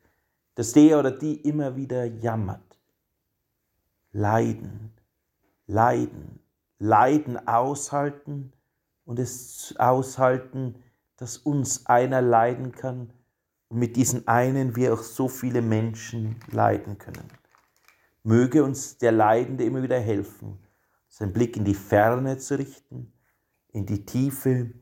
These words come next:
in die Dunkelheiten. Nicht wir schauen dorthin, einer schaut mit uns hin auf so vieles in dieser Welt, in unserem Dasein. So segne, begleite und beschütze sie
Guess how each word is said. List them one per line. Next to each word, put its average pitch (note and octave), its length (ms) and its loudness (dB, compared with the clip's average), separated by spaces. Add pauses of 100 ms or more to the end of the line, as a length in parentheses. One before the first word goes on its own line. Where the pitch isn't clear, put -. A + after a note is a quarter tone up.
(400)
in B2 100 -10
die C3 200 -8
Dunkelheiten. F#2+ 840 -2 (680)
Nicht - 300 -14
wir C3+ 240 6
schauen D3 380 0
dorthin, C3+ 520 -4 (580)
einer B2+ 480 2
schaut A2+ 600 -2
mit C3+ 360 -2 (180)
uns A2+ 440 -4
hin G#2+ 420 -4 (720)
auf A#2 160 -8
so B2+ 140 2
vieles B2 600 0
in - 140 -12
dieser A2 220 2
Welt, G#2 400 0 (460)
in A#2 80 -4
unserem A2 340 -2
Dasein. G2 600 -6 (920)
So - 140 -8
segne, C3+ 580 2
begleite A#2 760 0
und B2 160 -4
beschütze B2+ 500 -6
sie A#2+ 420 -6